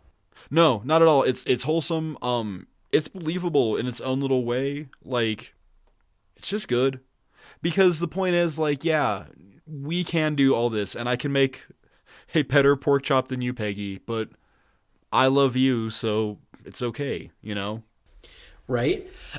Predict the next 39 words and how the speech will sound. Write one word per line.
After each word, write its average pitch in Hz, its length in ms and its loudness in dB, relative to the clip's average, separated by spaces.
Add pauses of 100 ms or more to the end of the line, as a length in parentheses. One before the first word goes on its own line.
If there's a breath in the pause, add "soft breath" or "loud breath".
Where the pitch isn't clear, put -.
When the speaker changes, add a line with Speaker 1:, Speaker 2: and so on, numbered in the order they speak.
(160 loud breath)
Speaker 2:
I, 196 180 10
Speaker 1:
We, - 280 6
Speaker 2:
I 185 100 6
love 196 220 6
Speaker 1:
we, - 60 2
Speaker 2:
that 143 120 4
ev-, 151 100 2
Speaker 1:
we 151 300 2
Speaker 2:
everybody 156 260 4
Speaker 1:
eat 151 40 8
a 156 40 6
couple 156 240 2
cows 147 300 4
a 147 40 2
year 143 220 4
anyway, 107 380 2
so 110 420 0
I 107 120 0
don't 120 140 0
have 135 240 2
to 131 80 0
eat 123 140 0
pork 123 200 2
chops 131 320 0
every 120 180 2
week. - 100 10
Speaker 2:
<laughs> - 1300 -6
I 214 100 8
love 226 240 4
that 349 180 4
everybody 240 640 0
has, 180 480 0
uh, 147 260 6
like, 143 380 -2 (200)
a, 165 120 -4
some 180 320 4
sort 226 220 2
of 214 120 -4
critique 143 640 -4